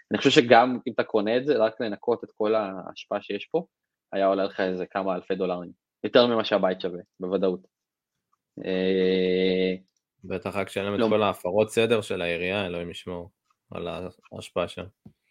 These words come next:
Speaker 1: כן, אני, אני חושב שההשפעה הזאת, הניקוי שלה, הוא, הוא היה,
Speaker 2: בטח.
Speaker 1: הוא היה לדעתי כמה אלפי דולרים. מצד שני, היה, היה את הבית הזה שמכרנו באמת לפני כמה חודשים, שזה היה דופלקס, שזה שתי קומות, למעלה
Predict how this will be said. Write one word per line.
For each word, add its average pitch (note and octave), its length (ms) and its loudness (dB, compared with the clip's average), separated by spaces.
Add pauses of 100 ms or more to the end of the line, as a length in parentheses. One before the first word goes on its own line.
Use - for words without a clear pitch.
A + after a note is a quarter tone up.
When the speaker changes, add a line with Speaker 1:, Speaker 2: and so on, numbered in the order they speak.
(520)
Speaker 1:
כן, E3 320 6
אני, A2 120 -6
אני B2 180 0
חושב - 140 -2
שההשפעה D#3 360 4
הזאת, A#2+ 200 4
הניקוי G#2+ 340 0
שלה, A#2+ 200 0
הוא, F#2+ 560 -6
הוא G2+ 80 -4
היה, G#2 520 2 (1000)
Speaker 2:
בטח. F#2 180 -2
Speaker 1:
הוא A2 80 6
היה A2 180 8
לדעתי A2 320 2
כמה A2 200 2
אלפי A2 160 -4
דולרים. G#2 200 2
מצד - 180 -2
שני, E3+ 200 4
היה, A#2 140 6
היה A#2 340 -2
את A2 120 -4
הבית A2 260 -2
הזה A#2+ 180 -6
שמכרנו A2 520 -4
באמת G#2+ 200 -6
לפני A2 200 -16
כמה A2+ 160 -2
חודשים, D#3 440 -6 (440)
שזה G#2 280 2
היה G#2 140 8
דופלקס, B2+ 460 2
שזה F#2+ 200 -4
שתי G#2+ 180 -4
קומות, C#3 400 2
למעלה A2 320 2